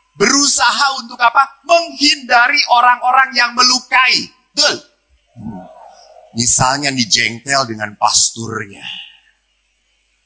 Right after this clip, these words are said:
Pada saat jengkel dengan pasturnya, pastur datang dari depan,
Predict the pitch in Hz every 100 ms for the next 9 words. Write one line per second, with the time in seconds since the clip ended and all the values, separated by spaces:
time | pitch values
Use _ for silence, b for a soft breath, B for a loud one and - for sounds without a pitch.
0 | _ _ _ _ _ - 113 131 - 143
1 | 117 160 196 220 214 185 185 180 196 214
2 | - - 160 185 170 160 165 147 160 220
3 | 247